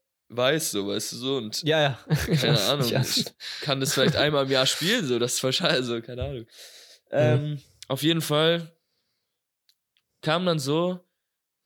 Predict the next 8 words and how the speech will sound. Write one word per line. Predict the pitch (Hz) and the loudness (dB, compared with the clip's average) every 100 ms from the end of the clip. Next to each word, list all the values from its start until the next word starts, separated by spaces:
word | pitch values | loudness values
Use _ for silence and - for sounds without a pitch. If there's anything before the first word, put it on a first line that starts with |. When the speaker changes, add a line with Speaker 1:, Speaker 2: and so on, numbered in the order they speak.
| _ _ _ _ | _ _ _ _
Speaker 1:
wem | 127 143 180 180 | -2 0 0 0
ist | 147 151 | -2 -2
es | 143 | -2
am | - 135 | -2 -2
meisten, | 131 131 156 - - - 151 151 151 151 _ _ _ _ _ _ _ - | 0 0 0 -2 -6 -6 -6 -4 -6 -12 _ _ _ _ _ _ _ -2
äh, | 131 127 127 123 123 - _ _ _ _ _ _ _ _ _ _ _ - | 0 2 2 0 -2 -6 _ _ _ _ _ _ _ _ _ _ _ -4
Speaker 2:
Scheißegal, | - 143 127 135 143 170 | 2 4 4 4 6 6
Speaker 1:
egal, | 170 | 6